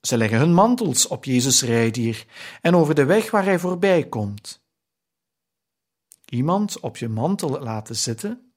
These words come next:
iemand over je mantel laten lopen, betekende dat je hem erkent als hem die zeggenschap heeft over je.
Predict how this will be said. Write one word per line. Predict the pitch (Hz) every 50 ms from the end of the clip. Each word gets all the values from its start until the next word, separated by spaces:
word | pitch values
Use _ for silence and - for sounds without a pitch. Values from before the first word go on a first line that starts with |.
| _ _ _ _ _ - - - - - - - -
iemand | - 165 185 208 226 220 185 -
over | - 170 127 117
je | 123 120 110
mantel | 110 110 113 139 196 220 214 202 156
laten | 127 123 117 110 110 - 117 107
lopen, | 110 113 131 165 175 - 226 226 220 220 - _ _ _ _ _ _ _ _ _ - - _ _
betekende | - 123 127 127 127 - - 123 117 117 110 - 180 196 214 220 220 220 -
dat | - 143 131 -
je | - 127
hem | 120 117 -
erkent | 180 131 - - - 165 190 226 233 220 - - - - _ _ _
als | - 139 123 117 - - -
hem | - 120 131 165 208 220 220 240 - _ _
die | - 123 117
zeggenschap | - 165 190 214 254 247 247 - 254 247 262 262 - -
heeft | - 143 127 123 - -
over | 143 127 117 110 113
je. | 110 107 104 110